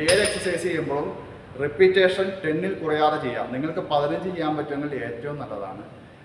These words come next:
നിങ്ങൾ റിപ്പീറ്റേഷൻ പതിനഞ്ച് ചെയ്യുക. അങ്ങനെ നാല് സെറ്റ് വർക്കൗട്ട് ചെയ്യണം. ഓരോ സെറ്റിനിടയിൽ ഒരു നാൽപത് സെക്കൻഡോ അമ്പത് സെക്കൻഡോ റെസ്റ്റ് കൊടുത്തതിന് ശേഷം ചെയ്യുക. ഇത്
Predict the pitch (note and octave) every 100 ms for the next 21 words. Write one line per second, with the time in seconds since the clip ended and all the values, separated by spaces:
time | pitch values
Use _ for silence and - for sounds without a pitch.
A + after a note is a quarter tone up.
0 | - C3 D3+ D3 D#3 D3 D3+ D3+ D3+ B2
1 | A#2+ B2+ C3+ A#2 G2 - - - - -
2 | - - - - C3+ D#3 F3+ F3 - -
3 | C#3+ D#3 F3 G#3+ B3 D#3+ E3+ D3+ - C3+
4 | - G#2+ G2 - - - - - - -
5 | - - - - D3 E3+ G3 A#3 A#3 F3
6 | F#3 F3+ E3 D#3 E3 G3+ - - - -
7 | D3 E3+ E3 D3+ D#3+ D#3+ F3+ F3 - D3
8 | D3+ D3 C#3 D3+ C#3+ C3 B2+ D3+ - -
9 | - - - - F#3 F#3+ - A#3+ F3 E3+
10 | E3 D#3+ - - - - - - D#3+ C#3
11 | - - - - - - - - D3 F3+